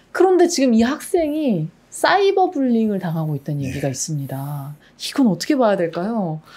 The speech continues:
Speaker 2: 저는 이런 사이버 불링 가해자들을 근절시켜야 된다고 보고요.
Speaker 1: 네.
Speaker 2: 실제로 이런 일이 벌어질 때 보세요. 누가 떠오릅니까? 이전에 조민 씨.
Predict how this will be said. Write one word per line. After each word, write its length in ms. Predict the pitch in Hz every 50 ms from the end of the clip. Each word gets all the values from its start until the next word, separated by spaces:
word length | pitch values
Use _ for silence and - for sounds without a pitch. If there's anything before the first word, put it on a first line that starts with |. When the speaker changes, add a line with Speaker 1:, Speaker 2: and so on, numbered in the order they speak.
| - - - - - - - - - _ _ _ _
Speaker 2:
저는 560 | - - 139 147 147 139 147 160 156 - 202 - -
이런 420 | - 139 147 156 151 160 165 175 165
사이버 680 | 156 185 190 202 196 185 180 180 175 170 160 156 156
불링 420 | 143 127 123 127 135 135 135 139
가해자들을 1160 | 127 - - - 117 131 135 127 139 127 123 117 117 117 117 113 110 107 107 107 107 120 123 120
근절시켜야 520 | - 117 117 120 131 127 - - - 104
된다고 220 | 95 92 95 95 101
보고요. 180 | - 220 233 226
Speaker 1:
네. 320 | 214 208 196 190 196 202 202 190 - _ _ _ _ _ _ _ _
Speaker 2:
실제로 720 | - - 196 190 - 185 180 185 180 175 165 151 156 151 - _ _ _ _ _ _ _ _ _ _ _ _ -
이런 380 | 165 165 185 202 214 214 196
일이 240 | 156 143 147 170 151
벌어질 400 | - 139 131 135 131 131 123 120
때 220 | - - 127 131 127
보세요. 480 | 131 110 - 113 104 113 151 185 214 - _ _ _ _ _ _ _ _ _ _ _ _ _ - 127 123 107
누가 260 | - 127 151 180 175
떠오릅니까? 640 | - 180 160 151 135 120 107 101 - 127 120 101 95 -
이전에 280 | 131 120 131 131 131 127
조민 480 | - 123 120 127 131 123 113 104 98 95 _ _ _ _ _
씨. 380 | - - - - 98 85 101